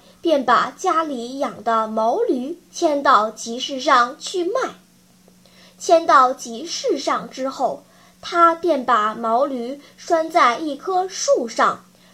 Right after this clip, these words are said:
然后去厕所解手。谁知出来时，毛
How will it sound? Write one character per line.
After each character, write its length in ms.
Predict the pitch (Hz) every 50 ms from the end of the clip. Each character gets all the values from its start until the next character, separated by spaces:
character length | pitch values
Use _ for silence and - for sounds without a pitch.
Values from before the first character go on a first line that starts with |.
| _ -
然 240 | - 262 247 285 311
后 340 | - 427 370 320 311 320
去 380 | 339 - - - 370 339 330 339
厕 300 | - - - 403 311 269
所 340 | 262 - 240 214 175 214 226
解 340 | 226 - - 262 294 427 508
手。 360 | - - - - - - - - _ _ _ _ _ _ _ _ _ _ _ - - - _
谁 320 | - - - 277 247 262 277
知 400 | 277 320 339 330 330 339 370 -
出 200 | - - - - 539 587 605 587
来 160 | 403 233 220 240
时， 420 | - - 226 220 214 226 - - _ _ _ _ _ -
毛 260 | 339 302 285 277